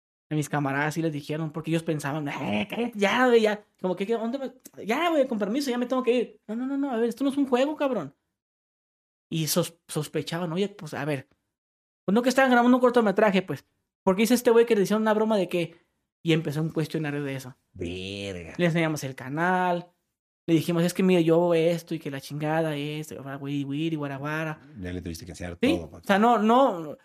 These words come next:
Speaker 1: no fue como tal de, "Ah, ya te conozco", no, no, güey. Cerrados los vatos, bien cerrados. No, no, no. O sea, son ma-
Speaker 2: ¿Eran varios?
Speaker 1: Eso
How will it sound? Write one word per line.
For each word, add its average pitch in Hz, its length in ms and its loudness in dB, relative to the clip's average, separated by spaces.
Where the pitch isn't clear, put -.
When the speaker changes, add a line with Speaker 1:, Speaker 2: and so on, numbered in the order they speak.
Speaker 1:
no 185 120 4
fue 254 140 4
como 254 220 4
tal 220 180 4
de, 226 140 8
"Ah, 330 360 2
ya 277 100 6
te 285 100 2
conozco", 233 400 2
no, 214 420 -6
no, 202 280 -4
güey. 233 160 -10
Cerrados 190 420 4
los 196 120 0
vatos, 175 260 -2
bien 170 120 -2
cerrados. 156 360 -6
No, 240 160 -8
no, 254 160 -10
no. 233 180 -14
O - 40 -20
sea, 202 100 -10
son 233 180 -2
ma- 240 200 -4
Speaker 2:
¿Eran 123 220 0
varios? 131 340 0
Speaker 1:
Eso 294 340 2